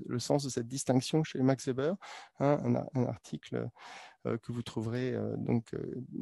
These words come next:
qui fait une, une synthèse tout à, de Pierre Merclé, un article, euh, tout à fait intéressant et, et clair. Alors,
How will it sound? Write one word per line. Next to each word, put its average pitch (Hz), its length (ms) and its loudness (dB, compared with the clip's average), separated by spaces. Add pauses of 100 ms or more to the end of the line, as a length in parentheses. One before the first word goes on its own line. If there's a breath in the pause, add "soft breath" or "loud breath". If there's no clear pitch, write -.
(240)
qui - 100 -14
fait 135 100 -2
une, 127 220 10
une 127 140 10
synthèse 135 420 2
tout - 200 -8
à, 123 100 0
de 120 100 -4
Pierre 151 200 4
Merclé, 139 400 6 (320 loud breath)
un 120 100 6
article, 120 400 0
euh, 113 100 2
tout - 200 -8
à 123 60 2
fait 151 180 4
intéressant 131 680 6
et, 113 200 2
et 120 60 -2
clair. 104 280 -12 (440 loud breath)
Alors, 135 160 6